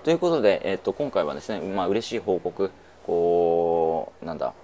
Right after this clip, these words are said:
ね、まあ、アフィリエイトの、まあ、入金もあったっていうね、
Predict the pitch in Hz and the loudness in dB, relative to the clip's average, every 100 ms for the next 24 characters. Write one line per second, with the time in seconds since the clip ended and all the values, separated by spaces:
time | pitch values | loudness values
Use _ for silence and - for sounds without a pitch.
0 | - - - - - 55 52 50 - - | -20 -20 -20 -20 -20 -16 -14 -12 -14 -12
1 | - 80 - 117 110 92 82 78 60 53 | -4 -4 0 0 2 0 0 -2 -6 -10
2 | - 76 64 57 - 71 - - 87 85 | -12 -12 -12 -10 -10 -12 -14 -12 -12 -10
3 | 85 - - - - - - | -8 -8 -8 -12 -12 -16 -16